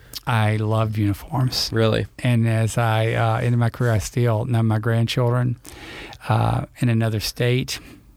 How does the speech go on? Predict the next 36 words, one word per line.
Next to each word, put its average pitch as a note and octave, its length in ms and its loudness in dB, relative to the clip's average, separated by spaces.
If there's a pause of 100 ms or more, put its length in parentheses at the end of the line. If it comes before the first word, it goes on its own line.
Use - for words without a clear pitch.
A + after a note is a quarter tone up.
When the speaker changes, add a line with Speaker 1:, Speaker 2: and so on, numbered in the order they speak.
(380)
Speaker 1:
they A#2+ 100 0
don't A2+ 180 0
wear A2+ 160 0
uniforms. A2+ 600 0
They're A#2 120 -2
just A#2 200 2
as A#2+ 100 -2
happy A#2 300 2
as A2+ 80 0
they A#2+ 100 2
could B2 160 -2
be. A#2+ 260 2 (120)
Speaker 2:
<laughs> - 0 - (840)
Speaker 1:
But, A#2+ 320 2
um, A#2 600 0
they B2+ 160 2
were C3 100 2
here C#3+ 220 2
with C#3 160 0
uniforms C3 760 0 (140)
and A#2 340 2
thriving B2 520 2
as A2 160 0
well. A2+ 480 0 (480)
You C3+ 160 0
know, A#2 260 2
so A#2 460 0
I'm D#3+ 240 2
kind G3+ 200 -2
of F3+ 60 0
a D#3 80 2
fan A2+ 400 0
of G2+ 220 -6
uniforms. G#2+ 720 0
Speaker 2:
Mm-hmm. C3+ 100 -2
Speaker 1:
Um, G#2+ 460 0